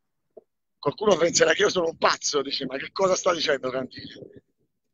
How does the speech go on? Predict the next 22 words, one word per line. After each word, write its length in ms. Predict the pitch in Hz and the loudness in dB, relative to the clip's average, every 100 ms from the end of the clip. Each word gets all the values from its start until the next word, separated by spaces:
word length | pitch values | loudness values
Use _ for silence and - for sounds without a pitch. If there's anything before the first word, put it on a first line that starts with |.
| _ _ | _ _
Vi 120 | - | -6
giuro, 340 | - 254 196 | -2 0 6
ragazzi, 600 | 180 208 202 - - 147 139 | 6 6 0 -2 -8 -10 -6
non 240 | 202 233 233 | -2 0 0
c'è 260 | - 240 | 0 4
il 120 | 233 - | 4 4
gas 340 | 220 226 - - | 2 4 2 2
metano. 680 | 208 220 226 180 165 135 - - - - - - _ _ _ _ - | 0 2 4 2 0 -4 -6 -20 -18 -18 -18 -20 _ _ _ _ -16
Antonio, 360 | 180 220 220 | 2 4 6
buonasera, 600 | 190 185 180 226 214 190 | 6 4 6 6 8 6
se 160 | - 226 | 6 4
riuscirai 400 | 240 208 214 208 | 4 2 6 6
ad 80 | 202 | 6
arrivare 380 | 190 190 196 | 6 6 8
al 100 | 185 - | 8 6
tuo, 580 | 190 185 175 170 196 | 8 8 10 8 8
eh, 40 | 185 | 6
fatti 340 | - 208 - 170 | 6 4 2 -6
sentire 460 | 180 165 208 185 | -4 -2 0 4
per 140 | 165 175 | 4 4
roghi 320 | 214 220 190 | 4 2 0
tossici, 580 | 214 214 - 202 202 | 0 0 -2 -4 -6